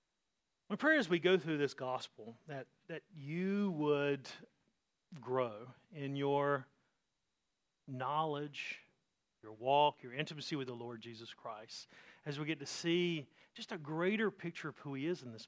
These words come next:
book. We think about Christ and we think about the Word. The Word is life.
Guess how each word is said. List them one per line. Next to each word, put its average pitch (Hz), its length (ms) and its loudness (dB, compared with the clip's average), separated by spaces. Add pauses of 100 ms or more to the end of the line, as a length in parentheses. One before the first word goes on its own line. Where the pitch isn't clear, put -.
book. - 200 -20 (2250)
We 156 100 -4
think 165 200 -2
about 143 320 6 (220)
Christ 180 600 6
and 147 220 4 (1300)
we 160 140 -2
think 180 160 4
about 156 320 8
the 147 80 0
Word. 151 560 6 (840)
The 156 60 0
Word 175 380 8
is - 160 -2
life. 156 760 4